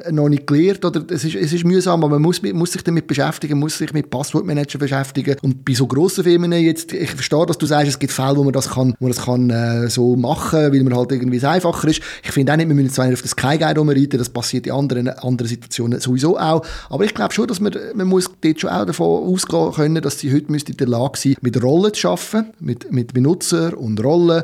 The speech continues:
und dass man mit, mit, mit Sign, also mit, mit, mit Directories arbeitet, mit Lösungen, wo man kann eine sichere, eine sichere, ähm, ein sicheres Passwortmanagement gewährleisten, dass das nicht mehr nötig ist. Also es sollte einfach nicht nötig sein, oder, dass die Leute so ein Post-it machen, hätte mit,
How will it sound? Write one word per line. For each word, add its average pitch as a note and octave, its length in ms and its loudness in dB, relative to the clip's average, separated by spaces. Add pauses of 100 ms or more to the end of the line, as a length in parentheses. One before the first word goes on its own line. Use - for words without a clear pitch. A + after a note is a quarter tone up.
und B2+ 380 -2
dass A2+ 140 -2
man A2+ 160 2
mit, A2 220 -2
mit, G#2+ 280 -8
mit A#2 180 -8 (140)
Sign, E3 360 0
also C#3+ 220 -2
mit, C3 160 0
mit, A#2+ 240 -6
mit A#2 220 -6
Directories B2+ 800 -4
arbeitet, D3+ 320 -4
mit C3+ 120 -2
Lösungen, D3+ 360 2
wo C#3+ 80 2
man C3+ 120 2
kann B2 300 -2
eine A#2 80 -6
sichere, C3+ 460 2
eine C3+ 80 -4
sichere, C3 380 -2
ähm, A2+ 420 -2
ein B2+ 80 -6
sicheres C3+ 340 -4
Passwortmanagement C#3+ 840 -4
gewährleisten, B2+ 640 -2 (360)
dass - 160 -4
das A#2 140 -4
nicht C#3 120 4
mehr B2+ 100 4
nötig A2+ 320 -4
ist. G#2 160 -6
Also A#2+ 140 -4
es - 200 -4
sollte F3+ 220 0
einfach E3+ 180 -2
nicht D#3+ 160 2
nötig F3+ 380 0
sein, D#3 160 2
oder, D3+ 100 0
dass E3 140 -2
die D#3 80 2
Leute G3+ 240 2
so D#3+ 80 2
ein D3+ 120 0
Post-it G3 440 -4
machen, D3+ 240 -4
hätte C3 160 -4
mit, C#3+ 180 -6